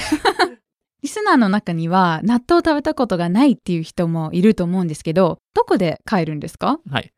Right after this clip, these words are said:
Speaker 2: まあ、基本的にあの、スーパーやコンビニに必ず置いてあります。
Speaker 1: うん。
Speaker 2: 豆腐とかが、まあ、置いてある場所の近くに置いてあることが多いかなと思いますね。
Speaker 1: うん。ゆういちさんはどうして納豆が嫌いですか？
Speaker 2: はい。まずですね、匂いがダメです。
Speaker 1: うん。
Speaker 2: あの、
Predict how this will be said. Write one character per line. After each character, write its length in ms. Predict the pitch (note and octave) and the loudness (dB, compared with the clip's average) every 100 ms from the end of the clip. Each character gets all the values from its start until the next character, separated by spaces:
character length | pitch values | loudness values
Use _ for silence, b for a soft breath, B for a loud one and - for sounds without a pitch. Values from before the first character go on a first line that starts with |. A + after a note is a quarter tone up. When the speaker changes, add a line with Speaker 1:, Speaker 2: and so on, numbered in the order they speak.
| _ | _
Speaker 2:
ま 80 | B3+ | -6
あ、 40 | C#4 | -4
基 100 | D4+ | -2
本 160 | D4+ | -2
的 140 | D4 C4+ | -2 2
に 80 | |
あ 60 | B3+ | 2
の、 100 | A#3+ | 2
ス 200 | - B3+ | 0 -4
ー 100 | A#3 | -2
パ 180 | - A2 | 0 0
ー 40 | |
や 160 | F2+ - | 0 -4
コ 120 | - C3 | -2 0
ン 40 | |
ビ 100 | B2 | 0
ニ 80 | G#2+ | 0
に 180 | G2+ - | -2 -6
必 320 | B2 A#2 A2+ A2+ | -2 0 0 0
ず 120 | G3 | 0
置 100 | A#2+ | -2
い 40 | |
て 100 | - | -4
あ 20 | |
り 80 | - | -8
ま 140 | - - | -10 -12
す。 200 | - G3 | -6 -2
Speaker 1:
う 40 | |
ん。 180 | D3+ C3+ _ - - | -4 -6 _ -8 0
Speaker 2:
豆 160 | A3+ | 0
腐 100 | A3 | 0
と 100 | C4 | -4
か 200 | - - _ | -2 -6 _
が、 140 | - A3 | 0 2
ま 120 | F3+ | 2
あ、 60 | C3+ | 2
置 100 | C3+ | 2
い 40 | |
て 100 | C#3 | 0
あ 100 | C3 | 0
る 160 | G#2 - - | -2 -8 -2
場 140 | A2 | -2
所 100 | A#2 | 0
の 80 | A2 | -2
近 200 | - A2 | -2 -4
く 100 | D3+ | -2
に 100 | F#3 | 0
置 100 | C#3+ | 0
い 40 | |
て 80 | - | 0
あ 40 | A#2+ | -2
る 80 | |
こ 100 | - | -2
と 80 | G3 | -4
が 140 | A3 D#3 | 0 0
多 100 | B2+ | 0
い 40 | |
か 120 | C3 | 0
な 240 | E3 F#3+ F#3 | 0 0 0
と 100 | - | -4
思 120 | - | -8
い 20 | |
ま 80 | G2 | -6
す 120 | - | 4
ね。 80 | C4 | 6
Speaker 1:
う 20 | |
ん。 140 | F#3+ F3 _ _ _ | 6 2 _ _ _
ゆ 100 | C#4+ | 2
う 40 | G4+ | 2
い 20 | |
ち 80 | - | 0
さ 160 | F4+ | -2
ん 140 | F#4 F#4 | 0 2
は 220 | D4+ F#3 | 2 2
ど 200 | G3 A4+ | 2 2
う 60 | |
し 80 | - | 2
て 120 | - | -2
納 160 | F3 D#3+ - | -2 -2 -2
豆 120 | D#3+ | -4
が 180 | D3 - - | -4 -6 -2
嫌 160 | E3+ | 0
い 40 | D3+ | 0
で 80 | E3 | -6
す 100 | - | -2
か？ 160 | G3+ | -2
Speaker 2:
は 80 | - | -2
い。 60 | - - | -8 0
ま 140 | D3 | 0
ず 60 | A#2+ | 0
で 80 | F#2 | -6
す 120 | G2+ | -8
ね、 240 | E2+ - _ _ - | -12 -14 _ _ -12
匂 340 | A#2 C3 G3 E3+ | -4 2 4 2
い 80 | |
が 160 | G#2 - F#2 | 0 -8 -8
ダ 180 | G2+ | -8
メ 60 | G2 | -8
で 100 | - | -12
す。 220 | - F3+ | -10 -4
Speaker 1:
う 300 | F3+ F3+ F3 | -2 0 0
ん。 40 | E3 | 2
Speaker 2:
あ 140 | A#2 | 2
の、 260 | A2+ A2+ | 2 0